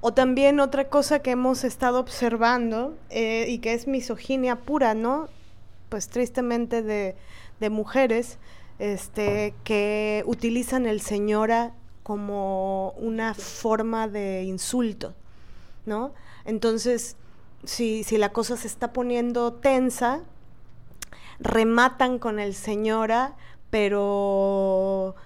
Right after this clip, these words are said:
pero no es que te quieran decir señora, como, bueno, una forma, como no saben tu nombre, una forma de llamarte,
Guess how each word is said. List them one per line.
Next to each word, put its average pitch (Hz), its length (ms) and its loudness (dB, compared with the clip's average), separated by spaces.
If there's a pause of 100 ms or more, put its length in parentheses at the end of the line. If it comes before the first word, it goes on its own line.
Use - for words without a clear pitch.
(260)
pero 220 200 6
no 240 100 6
es 240 120 6
que 285 100 4
te 277 120 2
quieran 247 280 2
decir 233 300 0
señora, 247 640 2
como, 196 560 -2
bueno, 247 280 -2
una 226 240 2
forma, 240 480 2 (140)
como 190 180 0
no 208 140 2
saben 240 300 2
tu 294 100 -2
nombre, 269 480 2
una 220 200 0
forma 226 380 0
de 254 120 2
llamarte, 202 840 0